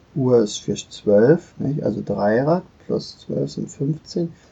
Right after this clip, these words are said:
Minus Käfer, minus sechs sind neun. Das sind so Sachen, die, die haben wir ganz langsam erstmal eingeführt, nach und nach. Das haben wir aber immer wieder dazu genommen.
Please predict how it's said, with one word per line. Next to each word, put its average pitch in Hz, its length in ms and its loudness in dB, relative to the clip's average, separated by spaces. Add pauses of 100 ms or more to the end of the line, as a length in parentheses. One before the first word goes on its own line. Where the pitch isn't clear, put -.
(240)
Minus 156 380 6
Käfer, 151 500 0
minus 110 400 -2
sechs 131 380 -4
sind 139 280 -4
neun. 101 360 -4 (560)
Das 202 160 4
sind 226 280 2
so 196 180 2
Sachen, 165 360 4
die, 160 300 2 (260)
die 143 100 4
haben 147 200 6
wir 135 100 2
ganz 151 340 4
langsam 131 480 2
erstmal 123 380 -4
eingeführt, 156 720 0
nach 127 480 0
und 123 280 -8
nach. 107 340 -10 (960)
Das 180 240 2
haben 185 100 4
wir 185 120 4
aber 160 260 2
immer 175 260 2
wieder 156 400 0 (100)
dazu - 520 -2
genommen. 113 420 -4